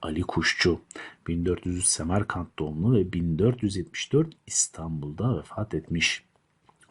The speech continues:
Asıl adı Ali bin Muhammed ve on beşinci yüzyılda yaşamış bir astronom, gökbilimci.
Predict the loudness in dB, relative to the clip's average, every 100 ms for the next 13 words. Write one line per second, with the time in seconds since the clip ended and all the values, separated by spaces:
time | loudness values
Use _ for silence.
0 | 2 4 4 2 6 4 4 -4 -16 -16
1 | -6 2 6 6 6 6 6 8 6 6
2 | 4 0 -4 -10 -20 _ 0 2 4 6
3 | 6 6 4 2 2 2 2 0 0 2
4 | 4 4 4 2 4 2 2 -2 -2 0
5 | 0 2 4 4 2 -2 -2 -4